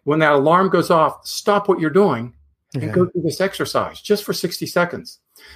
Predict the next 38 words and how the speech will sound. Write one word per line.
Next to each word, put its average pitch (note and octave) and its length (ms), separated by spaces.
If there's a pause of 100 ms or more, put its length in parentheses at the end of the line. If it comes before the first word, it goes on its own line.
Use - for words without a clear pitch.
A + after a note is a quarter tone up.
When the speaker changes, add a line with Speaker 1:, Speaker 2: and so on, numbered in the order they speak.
(120)
Speaker 1:
Many F#3 240
of F3 60
the D#3+ 60
clients D#3+ 460
tell E3+ 180
me, D#3+ 120
Brian, C#3 340
that B2+ 140
after C#3 540 (500)
doing F3 260
this D3+ 160
for - 140
maybe D#3 280
three D#3+ 360
days, D#3 320
four D3+ 360
days, C3 640 (580)
they F#3 140
f-, - 120 (240)
don't F3+ 200
have E3+ 200
that D#3 140
afternoon D#3+ 400
slump. D#3 460 (200)
They E3 120
don't D#3+ 140
need E3 160
that C3+ 200
candy D#3 380
bar, A2 260
that G#2+ 180
energy D3+ 380
drink, A2 300
or B2+ 60
whatever C3+ 420
it C#3+ 60
is. C3 260
Speaker 2:
Mm, A#2+ 100